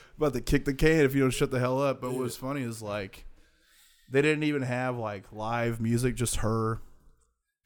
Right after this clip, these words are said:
Speaker 2: And so they were playing, like, tracks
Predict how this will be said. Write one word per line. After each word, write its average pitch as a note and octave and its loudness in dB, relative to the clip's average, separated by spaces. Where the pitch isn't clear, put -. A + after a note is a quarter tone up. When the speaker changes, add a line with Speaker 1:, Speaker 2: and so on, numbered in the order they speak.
Speaker 2:
And B2 -6
so B2+ -2
they B2 2
were B2 2
playing, B2 6
like, G#2 -8
tracks - -2